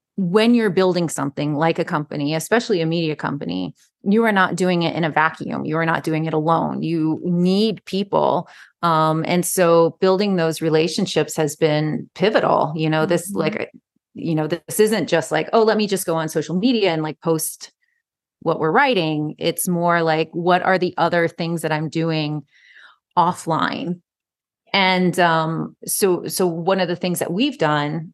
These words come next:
Speaker 1: um, that I have been very intentional about is we have a membership. And so that membership, we have monthly events, um,
Speaker 2: Mm-hmm.
Speaker 1: so that we can gather, because I think that is something that is, you know, so needed,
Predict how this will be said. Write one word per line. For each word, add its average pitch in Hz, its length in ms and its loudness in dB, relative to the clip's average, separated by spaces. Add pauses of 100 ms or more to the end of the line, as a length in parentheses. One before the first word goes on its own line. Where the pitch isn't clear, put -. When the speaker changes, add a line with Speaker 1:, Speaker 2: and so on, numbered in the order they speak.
(140)
Speaker 1:
um, 151 440 -2
that 160 260 0
I 151 480 0
have 175 140 -4
been 165 140 0
very 175 280 2
intentional 165 540 0
about 151 380 0
is 156 320 2
we 190 160 -2
have 156 420 0
a - 80 -2
membership. 190 640 0 (160)
And 165 220 -4
so 160 480 4
that 165 180 0
membership, 190 540 0
we 160 100 -4
have 165 220 -2
monthly 160 600 -2 (320)
events, - 720 -2 (340)
um, 156 340 2
Speaker 2:
Mm-hmm. 156 60 -2
Speaker 1:
so 175 180 -4
that 165 160 0
we 160 120 -2
can 160 220 -2
gather, 185 640 -2
because 175 360 -2
I 175 60 -2
think - 460 -6 (1000)
that 170 360 2
is 165 120 0
something 170 360 -2
that 156 260 0
is, 165 580 0 (100)
you 175 160 -2
know, 147 200 0
so 170 200 0
needed, 160 720 2